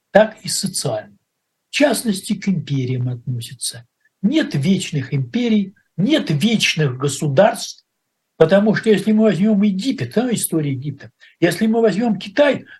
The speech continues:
да, там интересно, он ограничен со всех сторон, и хотя там столько было за четыре тысячи лет, э, последний, но вот Китай, да, потому он и презирает всех остальных,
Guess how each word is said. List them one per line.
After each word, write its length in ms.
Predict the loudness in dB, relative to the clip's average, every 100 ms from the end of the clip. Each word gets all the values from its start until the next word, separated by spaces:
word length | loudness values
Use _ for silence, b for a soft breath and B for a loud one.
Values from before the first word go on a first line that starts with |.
| -2
да, 260 | 4 6
там 300 | 4 0 0
интересно, 560 | -2 -2 0 0 0 0
он 80 | 0
ограничен 600 | 2 2 2 0 -2 -4
со 200 | -4 -2
всех 240 | -2 -4
сторон, 460 | 2 2 2 -4 B B B
и 60 | -2
хотя 320 | 2 4 4
там 160 | 2 0
столько 420 | 2 2 4 2
было 260 | 2 2 0
за 140 | -2
четыре 440 | -4 -2 0 0
тысячи 400 | 0 -2 -2 -2 0
лет, 280 | 0 -2 -10 _ b 0
э, 160 | 0
последний, 680 | 2 0 2 0 0 -2 -6 B B
но 180 | -2 0
вот 200 | 0 -2
Китай, 560 | -2 -4 2 2 2 0
да, 280 | 4 4 4
потому 380 | 0 0 2
он 100 | 2
и 40 | 0
презирает 640 | -2 -4 0 2 2 0
всех 240 | -2 -2 -2
остальных, 560 | -4 -2 0 -2 -6